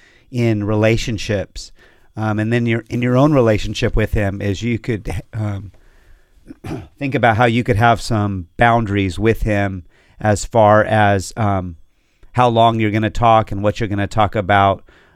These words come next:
Um, you could put up some, some parameters to kinda coach him and help him in that, because you don't, obviously you don't want him to be perceived as someone who is not easy to, um,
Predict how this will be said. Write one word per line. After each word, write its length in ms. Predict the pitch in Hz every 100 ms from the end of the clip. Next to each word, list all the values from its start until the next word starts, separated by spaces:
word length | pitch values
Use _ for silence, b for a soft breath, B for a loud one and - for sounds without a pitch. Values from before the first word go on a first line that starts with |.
| b
Um, 540 | 104 101 98 92 90 82 b b _
you 140 | 117 120
could 140 | 117
put 140 | 120 117
up 120 | -
some, 380 | 107 104 92 - -
some 200 | - 104
parameters 580 | 104 104 107 107 98 -
to 100 | 104
kinda 320 | 107 104 92
coach 340 | - 110 104
him 180 | 107 95
and 100 | 98
help 220 | - 104 104
him 160 | 87
in 180 | 76 107
that, 200 | 98 -
because 260 | 107 120 143
you 80 |
don't, 280 | 175 139 - -
obviously 400 | 120 117 110 110
you 80 | 107
don't 140 | 110
want 200 | 107 107
him 240 | 107 104 95
to 140 | -
be 280 | 90 104 104
perceived 800 | - 104 - - 110 107 92 - - b b b b -
as 420 | 110 104 104 101
someone 400 | - 117 101 95
who 180 | 107 101
is 120 | 98
not 180 | 107 -
easy 360 | 104 90 104
to, 480 | - 104 98 92 87
um, 400 | 98 92 85 80